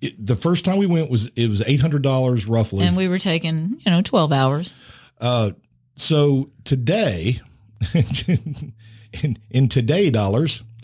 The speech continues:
Speaker 1: uh, for college tuition, uh, let's see, average cost of a public
Speaker 2: Public
Speaker 1: four-year
Speaker 2: university.
Speaker 1: school, one year,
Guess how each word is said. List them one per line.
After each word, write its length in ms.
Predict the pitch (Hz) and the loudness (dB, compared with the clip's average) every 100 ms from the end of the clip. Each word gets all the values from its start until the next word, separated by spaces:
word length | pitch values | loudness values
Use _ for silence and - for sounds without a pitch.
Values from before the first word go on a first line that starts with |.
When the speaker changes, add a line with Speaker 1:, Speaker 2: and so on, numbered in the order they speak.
| - - - - | -20 -20 -20 -8
Speaker 1:
uh, 420 | 113 117 110 95 82 - - - - - - - - - - | -2 0 0 -2 -6 -14 -20 -20 -20 -20 -20 -20 -20 -20 -2
for 460 | 139 127 123 110 | 0 2 2 2
college 440 | 101 135 127 110 - | 0 0 0 0 0
tuition, 540 | 110 98 92 143 131 - _ - - - - _ _ | 2 2 2 0 0 -6 _ -20 -20 -20 -20 _ _
uh, 300 | 147 160 160 | -4 0 0
let's 180 | 165 170 | 0 0
see, 280 | - 123 98 | 0 0 0
average 360 | 131 165 160 143 | 0 0 -2 -2
cost 520 | 156 156 151 - - | 0 2 2 0 -4
of 380 | 120 127 123 113 107 | 0 2 2 0 0
a 140 | 107 104 | -2 -2
public 540 | - 165 165 175 - | -2 0 0 -2 -6
Speaker 2:
Public 340 | 190 170 - 151 | -8 -8 -2 0
Speaker 1:
four-year 340 | 170 170 160 | 2 2 2
Speaker 2:
university. 260 | 165 160 - | 2 0 -2
Speaker 1:
school, 500 | - 127 117 117 104 _ _ _ _ _ - | 0 0 2 0 -4 _ _ _ _ _ -16
one 320 | 104 156 190 | -2 0 2
year, 480 | 143 113 107 113 | 4 4 2 -2